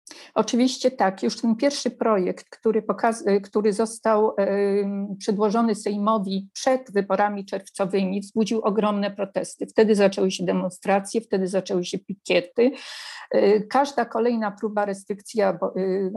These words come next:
aborcji wywoływała duży, olbrzymi oddźwięk społeczny. Na przykład, y, ten projekt senacki, o którym wspominałam, y, spowodował, że Sejm został zarzucony listami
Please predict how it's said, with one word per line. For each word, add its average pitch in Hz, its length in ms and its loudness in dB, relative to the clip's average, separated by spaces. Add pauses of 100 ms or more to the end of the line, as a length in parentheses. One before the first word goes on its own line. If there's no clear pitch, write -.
aborcji 190 560 0
wywoływała 202 840 0 (340)
duży, 233 680 2
olbrzymi 226 600 2
oddźwięk 196 480 -2
społeczny. 185 640 -2
Na 190 160 -2
przykład, 208 640 0 (340)
y, 196 120 2
ten 214 200 0
projekt 233 320 0
senacki, 226 440 -2
o 208 40 -2
którym 202 300 -4
wspominałam, 196 840 0 (440)
y, 196 260 4
spowodował, 214 800 2
że 214 140 -2
Sejm 214 320 -4
został 208 400 -2
zarzucony 214 880 -2
listami 208 800 2